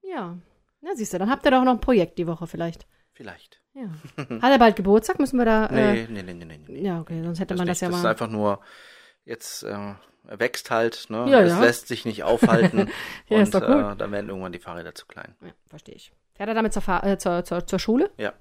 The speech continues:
Speaker 1: Ja, siehst du.
Speaker 2: Aber die nehmen keine Rücksicht auf, also der schließt sein Fahrrad auch nicht an.
Speaker 1: Ach, ich hab
Speaker 2: Und
Speaker 1: auch so ein
Speaker 2: dann,
Speaker 1: Eisbären.
Speaker 2: ähm, also was
Speaker 1: Mhm.
Speaker 2: ich an den Dingern schon repariert habe, dann bricht hinten die Gangschaltung ab.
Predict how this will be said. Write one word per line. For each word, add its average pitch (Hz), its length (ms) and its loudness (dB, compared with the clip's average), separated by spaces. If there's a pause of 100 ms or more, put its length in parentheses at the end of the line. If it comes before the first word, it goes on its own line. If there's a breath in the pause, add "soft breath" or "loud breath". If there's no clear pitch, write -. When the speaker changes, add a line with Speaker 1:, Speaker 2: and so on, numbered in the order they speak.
(120)
Speaker 1:
Ja, - 80 -16 (260)
siehst 180 240 -12
du. 190 140 -8
Speaker 2:
Aber 113 140 -14
die 120 320 -12
nehmen 131 460 -8 (200)
keine 139 260 -10
Rücksicht - 380 -8
auf, 104 200 -2
also 104 380 -2 (140)
der 107 120 -8
schließt - 280 -12
sein 107 160 -10
Fahrrad 113 220 -10
auch 107 100 -8
nicht 104 160 -10
an. 139 320 -4
Speaker 1:
Ach, 196 340 2
ich - 80 -12
hab 113 80 0
Speaker 2:
Und 110 60 -4
Speaker 1:
auch 196 100 0
so 190 140 -4
ein - 20 -4
Speaker 2:
dann, 107 400 -2
Speaker 1:
Eisbären. 110 420 -6
Speaker 2:
ähm, 104 440 -8 (1200)
also 220 160 -20
was 226 140 -8
Speaker 1:
Mhm. 226 60 -4
Speaker 2:
ich 226 100 -2
an 143 80 -2
den 135 160 -4
Dingern 139 240 -6
schon - 140 -10
repariert 139 520 -8
habe, 95 340 -4 (340 loud breath)
dann 117 180 -8
bricht 135 320 -6
hinten 143 800 -8
die 123 160 -12
Gangschaltung 120 760 -2
ab. - 260 -6